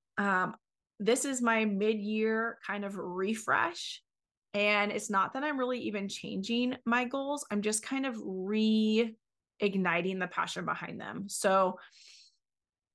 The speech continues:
and maybe even tweaking the terms, I'll say. So one of my goals this year was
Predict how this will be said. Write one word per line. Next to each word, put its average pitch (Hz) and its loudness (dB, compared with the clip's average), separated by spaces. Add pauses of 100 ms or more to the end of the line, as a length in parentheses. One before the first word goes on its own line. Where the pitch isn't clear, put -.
(880)
and 240 4
maybe 330 4 (160)
even 381 2
tweaking 302 -2
the 233 4
terms, 180 -6 (100)
I'll 190 -10
say. - -6 (100)
So 240 4
one 247 6
of 247 6
my 233 4
goals 202 2
this 208 -2
year 202 0
was 190 -2